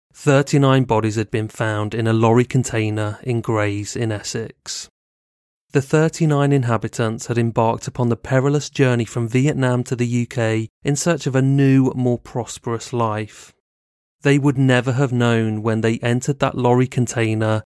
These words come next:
that they would never see daylight again. A Channel four news reporter, Parak O'Brien,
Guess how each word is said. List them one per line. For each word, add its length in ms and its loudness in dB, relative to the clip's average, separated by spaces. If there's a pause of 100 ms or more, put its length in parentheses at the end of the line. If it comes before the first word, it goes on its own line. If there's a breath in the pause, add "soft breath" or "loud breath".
that 180 0
they 140 4
would 160 2
never 560 0 (160)
see 320 -6
daylight 640 -4
again. 460 -8 (1200)
A 80 0
Channel 320 2
four 280 2
news 340 4
reporter, 840 -4
Parak 380 -2
O'Brien, 800 0